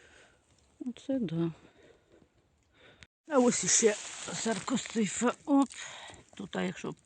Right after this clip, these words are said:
витягнуть палку, то <coughs> не одна буде.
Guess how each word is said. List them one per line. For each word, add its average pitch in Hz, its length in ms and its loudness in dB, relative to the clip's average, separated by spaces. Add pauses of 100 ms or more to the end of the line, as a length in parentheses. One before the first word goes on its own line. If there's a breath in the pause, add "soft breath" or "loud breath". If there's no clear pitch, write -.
(140)
витягнуть 202 560 -2
палку, 196 380 -2
то - 200 -10 (1700 loud breath)
<coughs> 320 120 12
не 240 200 12
одна 170 320 8
буде. 160 400 -2